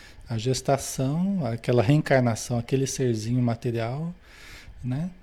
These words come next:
Na, no nascimento é que vai se completar, né? Tá? Então, ela se completa por ocasião do nascimento, tá?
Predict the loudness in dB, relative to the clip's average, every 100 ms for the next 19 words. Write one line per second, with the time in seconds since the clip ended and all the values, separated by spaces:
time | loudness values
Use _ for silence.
0 | -14 -8 -4 2 4 6 4 2 2 4
1 | 2 0 -4 -2 -2 -2 -4 -4 -2 -4
2 | -2 -4 -4 -4 -4 -6 -20 -20 -20 -20
3 | -20 -20 -18 -10 -8 -8 -10 -18 -20 -20
4 | -20 -20 -20 -20 -18 -4 -2 -2 -2 -2
5 | 0 0 0 -2 -6 -2 -2 2 2 2
6 | 0 -2 2 2 2 0 0 0 0 0
7 | -2 -2 -2 -2 -8 -16 -20 -20 -20 -12
8 | -10